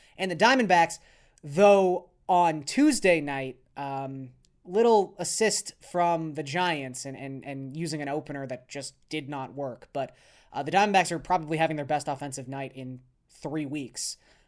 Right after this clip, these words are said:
on Tuesday. Uh, but entering play on Tuesday, the Diamondbacks, a two seventy-three wOBA,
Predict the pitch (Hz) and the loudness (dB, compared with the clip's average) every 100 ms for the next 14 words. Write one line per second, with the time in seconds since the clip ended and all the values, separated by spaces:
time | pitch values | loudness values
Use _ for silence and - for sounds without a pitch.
0 | _ 139 135 - 170 135 131 120 117 _ | _ -10 -8 -4 -4 -2 -6 -8 -12 _
1 | _ _ - 143 139 127 - 202 - - | _ _ -8 -4 -4 0 6 6 6 0
2 | 247 247 247 185 160 170 151 139 131 151 | 0 4 4 4 2 2 2 0 -6 -8
3 | 135 131 120 110 147 170 180 175 156 147 | -8 -10 -14 -14 -2 0 2 2 2 2
4 | 143 - _ - 151 - - 247 - 220 | 0 -8 _ -12 -10 -4 0 0 2 2
5 | 196 185 170 - 170 151 127 147 156 131 | 2 -2 -6 -4 -2 -2 0 0 0 -4
6 | 117 | -8